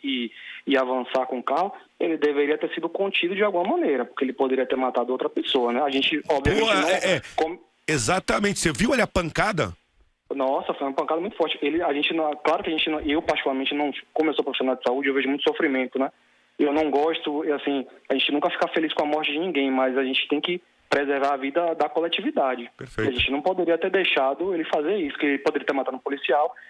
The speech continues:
Speaker 1: e até o colega que tá do lado da imagem aí, tem um homem parado ali na situação.
Speaker 2: Tinha moto, o, o, o Alexandre
Speaker 1: É,
Speaker 2: falou
Speaker 1: é.
Speaker 2: aqui, o, o do motoqueiro reviveu ali. O carro rodou
Speaker 1: Então,
Speaker 2: e não
Speaker 1: exa-
Speaker 2: pegou ele.
Speaker 1: Então, assim, ele poderia ter feito uma coisa, porque assim, da Cunha, na verdade, se, se ele é esquizofrênico,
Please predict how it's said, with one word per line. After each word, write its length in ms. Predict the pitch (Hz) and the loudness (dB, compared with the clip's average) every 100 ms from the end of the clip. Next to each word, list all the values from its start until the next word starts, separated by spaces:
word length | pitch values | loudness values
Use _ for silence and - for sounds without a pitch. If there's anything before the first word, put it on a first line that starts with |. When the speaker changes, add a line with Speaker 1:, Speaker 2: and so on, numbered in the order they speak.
| _ | _
Speaker 1:
e 80 | 214 | -2
até 180 | 208 220 | 0 -2
o 60 | |
colega 400 | 269 233 180 185 | -2 -2 0 -2
que 60 | - | -2
tá 100 | 180 | -2
do 160 | 277 - | 0 0
lado 260 | 175 196 | 2 0
da 160 | 147 135 | -2 -2
imagem 400 | 123 123 120 120 | -2 -2 -2 -4
aí, 100 | 120 | -4
tem 120 | - | -2
um 60 | 180 | -2
homem 140 | 160 | -2
parado 320 | 175 185 180 226 | -4 -4 -2 -2
ali 160 | 185 | -2
na 100 | 196 | -6
situação. 240 | - 220 226 | -2 2 4
Speaker 2:
Tinha 160 | 226 | 2
moto, 440 | 180 185 220 - 117 | 2 2 2 0 0
o, 300 | 139 156 156 | 2 2 2
o, 300 | 165 170 165 | 2 2 2
o 40 | |
Alexandre 400 | 170 160 185 190 | 2 2 2 0
Speaker 1:
É, 20 | |
Speaker 2:
falou 260 | 170 196 208 | 2 2 2
Speaker 1:
é. 40 | |
Speaker 2:
aqui, 220 | 190 190 202 | 2 2 2
o, 60 | |
o 220 | 165 180 | 2 0
do 80 | 151 | 2
motoqueiro 460 | 156 180 175 180 190 | 0 0 2 2 4
reviveu 500 | 214 240 156 208 185 | 4 2 2 4 4
ali. 280 | 151 175 - _ _ - | 4 0 -2 _ _ -10
O 60 | |
carro 260 | - 170 165 | 0 2 4
rodou 140 | 165 | 4
Speaker 1:
Então, 140 | 165 190 | 4 2
Speaker 2:
e 20 | |
não 80 | 190 | 4
Speaker 1:
exa- 100 | - | 2
Speaker 2:
pegou 220 | 196 208 | 2 2
ele. 240 | 170 156 - | 4 2 0
Speaker 1:
Então, 360 | 190 185 175 220 | -2 0 0 0
assim, 200 | 277 202 | 0 -2
ele 300 | 170 156 160 | 2 2 0
poderia 400 | 160 165 151 151 | 0 0 2 2
ter 180 | 160 147 - | 0 -2 -2
feito 280 | 143 143 | -2 0
uma 160 | 156 143 | 0 0
coisa, 600 | - 139 139 139 135 131 | 2 0 2 2 2 0
porque 180 | - 240 | 0 0
assim, 260 | 220 175 170 | 0 0 2
da 140 | 139 | 0
Cunha, 180 | - 135 | 0 -2
na 100 | 170 | 0
verdade, 420 | 156 131 151 165 - _ - - | 0 2 0 0 -8 _ -6 -2
se, 160 | 240 | -2
se 120 | - | 0
ele 100 | 220 | 0
é 20 | 170 | 0
esquizofrênico, 840 | - 135 120 - 139 170 139 | 0 0 0 0 0 0 -2